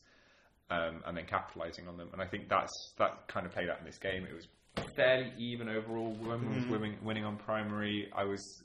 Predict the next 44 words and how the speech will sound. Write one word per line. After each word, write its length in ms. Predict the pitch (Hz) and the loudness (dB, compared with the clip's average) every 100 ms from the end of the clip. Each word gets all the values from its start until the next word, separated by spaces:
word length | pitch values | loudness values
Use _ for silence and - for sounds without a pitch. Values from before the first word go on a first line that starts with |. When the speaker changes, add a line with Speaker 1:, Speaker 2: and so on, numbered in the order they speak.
| 104 | -2
Speaker 1:
getting 220 | 101 92 | 0 0
a 40 | 95 | 0
lot 160 | - | -2
more 120 | 92 | -4
secondary 400 | 92 101 101 98 | -2 -2 -2 -8
points, 400 | 90 101 95 90 - - - - | -6 -6 -6 -10 -16 -20 -20 -14
but 80 | 92 | -8
because 260 | 92 104 | -2 0
I 40 | 98 | 2
was 140 | 95 | 2
able 220 | 92 90 | 0 -2
to 80 | 90 | -10
come 200 | - 98 | -10 -8
in 60 | 90 | -6
and 100 | 90 | -6
kill 180 | 92 90 | -6 -6
those 220 | 90 - | -6 -8
two 120 | - | -12
tanks, 400 | - 123 117 - | -8 -6 -6 -8
he 80 | 98 | -10
didn't 200 | 92 92 | -10 -8
have 120 | 90 | -6
anything 300 | 87 87 87 | -6 -8 -12
that 120 | 85 - | -14 -16
could 120 | - | -12
shoot 160 | 95 95 | -8 -4
out 160 | 98 | -6
of 60 | 90 | -4
line 100 | 80 | -6
of 60 | - | -4
sight 260 | 98 87 78 | -2 -2 -2
anymore, 360 | 90 90 92 - - - - | -6 -6 -6 -10 -20 -20 -6
and 120 | 92 | -4
that 140 | 87 | -4
just 160 | - - | -8 -10
meant 140 | 85 - | -8 -8
I 80 | |
could 200 | - - - | -12 -14 -12
hide 300 | 90 85 82 - - | -8 -8 -10 -16 -12
around 220 | 90 82 | -10 -10
the 60 | 82 | -10
board 320 | 90 82 85 85 | -8 -8 -8 -12
and 100 | 82 | -12
then 160 | 82 | -12